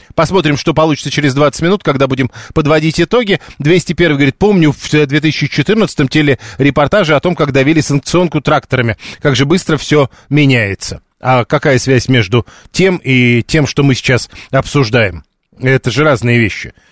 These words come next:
Санкционка одно, а параллельный импорт — это другое. Э, чувствуете разницу? Э, в чае управления есть очень хороший китайский чай, пишет Анна, но, как и всё хорошее, он очень недешёвый. Я это и предположил. Э, сто сорок четвёртый говорит: «Лучше, чем ваз-двадцать один ноль три или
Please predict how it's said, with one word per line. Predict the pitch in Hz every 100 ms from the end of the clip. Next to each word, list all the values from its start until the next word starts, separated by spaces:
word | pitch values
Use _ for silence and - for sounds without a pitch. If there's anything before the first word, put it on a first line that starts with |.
| _
Санкционка | - 143 - 160 175 143 120
одно, | 110 139 160 208
а | 160 127 120 - _
параллельный | 139 127 123 127 143
импорт — | 160 165
это | 180 196
другое. | 196 220 160 107 - _
Э, | - 107
чувствуете | - 214 233 165 135
разницу? | 117 104 110 117 - - -
Э, | 127 127
в | 120
чае | - 190 170
управления | 160 160 170 175 151 127 117
есть | 113 123
очень | - 123
хороший | 110 143 127 131 110 - -
китайский | 147 151 135 - 151
чай, | - 208
пишет | - 147 143
Анна, | 151 135 131 - -
но, | 135
как | 143 135
и |
всё | - 156
хорошее, | - 175 185 143
он | 143 143 -
очень | 151 151 - 127 113
недешёвый. | 110 98 98 - 76 - - - -
Я | 170 233
это | 302 247
и |
предположил. | 202 202 202 165 120 107 - - -
Э, | 131 143
сто | 131 185
сорок | 220 202
четвёртый | - 269 240 175
говорит: | 156 160 143
«Лучше, | 190 214 165
чем | 175 165
ваз-двадцать | 165 139 165 -
один | 160 160
ноль | 160 160
три | - 160 135
или | 131